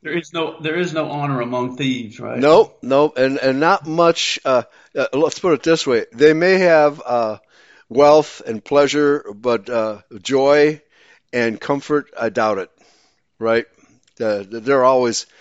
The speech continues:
Speaker 2: they're always, they can never rest while we exist. They have to figure out ways to trouble us. So, uh, our trouble comes from them. Yah-, Yahweh has put them here to trouble us and for us to figure out how to overcome them,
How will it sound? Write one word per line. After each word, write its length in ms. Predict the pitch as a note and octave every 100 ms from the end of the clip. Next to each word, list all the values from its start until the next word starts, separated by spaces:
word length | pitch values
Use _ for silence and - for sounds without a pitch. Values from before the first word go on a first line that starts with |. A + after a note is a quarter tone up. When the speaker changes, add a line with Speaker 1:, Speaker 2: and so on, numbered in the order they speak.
| - _
Speaker 2:
they're 140 | C3+ A#2+
always, 560 | C3 C3+ A#2+ A#2+ C3
they 160 | A#2+ D#3
can 280 | - D#3 D#3+
never 260 | F#3 F3+
rest 320 | D#3 D#3+ -
while 300 | B2+ C3 B2+
we 280 | A#2+ D3 C#3+
exist. 540 | A#2 A2 G2+ B2+ A2+ -
They 100 | G#2+
have 200 | B2 -
to 80 | A#2
figure 320 | C3 A#2+ A#2
out 160 | A2+
ways 420 | G2+ A2+ A2 G2+ - _ - - -
to 100 | A#2+
trouble 380 | - C#3 A2+ G2
us. 320 | G2+ - - _ _ _ -
So, 260 | B2+ A2+
uh, 160 | G2 G2+ _
our 180 | A#2 C#3
trouble 340 | - D3 B2+ A#2+
comes 340 | - B2 A#2
from 240 | - G#2+
them. 300 | G#2+ A2+ F#2+ - _ - _ _ -
Yah-, 200 | A#2+ G2
Yahweh 420 | G#2+ A2 B2+ A#2+
has 280 | A#2 A2 -
put 240 | - C3+
them 200 | C3+ A#2+
here 280 | G#2+ B2+ C3
to 160 | - A2
trouble 420 | - C#3+ C#3 C3
us 240 | A#2+ C3+ B2
and 160 | G2+ - - - _
for 240 | - A#2 A#2+
us 160 | C#3
to 80 | -
figure 340 | - C3 C3
out 160 | B2+ -
how 460 | - B2+ B2 B2 A#2+
to 440 | - - - B2 A#2
overcome 540 | A#2+ A#2 - A#2+ A2+
them, 300 | G#2 F#2+